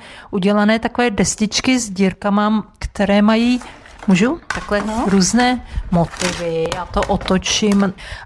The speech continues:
Speaker 1: A to jsou vlastně kolečka, oválky a v tom jsou, je to vyřezané motivy květin?
Speaker 2: Ano, je to glavír, teda glavíruje se to a jsou to dna na košíky a jsou z různých materiálů.
Speaker 1: My budeme, vážení posluchači, dneska plést z pedigu.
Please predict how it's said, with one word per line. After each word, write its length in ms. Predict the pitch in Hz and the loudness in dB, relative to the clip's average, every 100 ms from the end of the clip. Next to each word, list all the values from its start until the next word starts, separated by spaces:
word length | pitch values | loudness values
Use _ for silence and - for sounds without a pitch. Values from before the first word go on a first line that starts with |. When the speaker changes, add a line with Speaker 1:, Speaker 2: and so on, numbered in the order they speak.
| - | -4
Speaker 1:
A 340 | 180 170 175 | -2 0 -2
to 140 | 175 190 | -2 -2
jsou 440 | - 277 214 185 | 0 2 2 0
vlastně 340 | 185 190 247 220 | -2 -2 -2 -4
kolečka, 800 | - 180 190 208 - - 269 - | 0 0 0 -2 -6 -2 -2 -2
oválky 680 | 180 175 165 170 170 190 180 | -2 0 0 -2 -4 -4 -2
a 80 | 185 | -2
v 80 | |
tom 160 | - 202 | 0 0
jsou, 240 | - 269 226 - | 2 -2 -4 -8
je 60 | |
to 140 | 214 240 | -6 -2
vyřezané 680 | 208 208 190 190 185 190 247 | 0 0 0 2 2 2 2
motivy 460 | 226 - 208 208 | -2 0 -2 -2
květin? 540 | 208 214 190 214 247 370 - - | 0 -2 -2 -2 -2 -2 -6 -8
Speaker 2:
Ano, 380 | - 190 196 208 | 0 2 4 4
je 100 | 254 | 2
to 140 | 247 | 0
glavír, 540 | 202 185 170 175 175 190 | 0 -2 -2 -2 -2 -2
teda 500 | - 185 180 226 226 | 0 2 2 0 -2
glavíruje 520 | 185 170 170 170 175 | 0 0 2 2 0
se 160 | - 185 | -2 -4
to 280 | - 214 220 | 0 0 0
a 80 | |
jsou 280 | - - 202 | -2 -2 -2
to 180 | 202 247 | 0 -2
dna 500 | 208 214 196 170 262 - | 2 2 2 0 -4 -2
na 140 | 214 180 | 0 2
košíky 680 | 180 175 - 165 - 180 302 | 0 -4 -4 -4 0 2 2
a 60 | 190 | 0
jsou 200 | - 214 | 0 0
z 80 | 208 | 0
různých 380 | 202 196 214 | 0 2 2
materiálů. 720 | 196 180 180 170 165 160 170 - _ - | 2 0 -2 -2 -2 -4 -8 -12 _ -2
Speaker 1:
My 100 | 208 | -2
budeme, 500 | 214 320 359 359 349 330 - 202 | 0 0 2 2 0 -2 -6 2
vážení 380 | 202 185 220 285 | 2 4 2 0
posluchači, 600 | 277 226 247 - 254 - | 0 -2 -2 -2 -2 0
dneska 360 | 247 247 - 254 | 0 0 0 -2
plést 480 | 254 220 208 - - | 0 0 0 -4 -8
z 160 | - | -8
pedigu. 680 | - 175 175 196 196 247 254 | -4 -4 -2 -2 0 2 0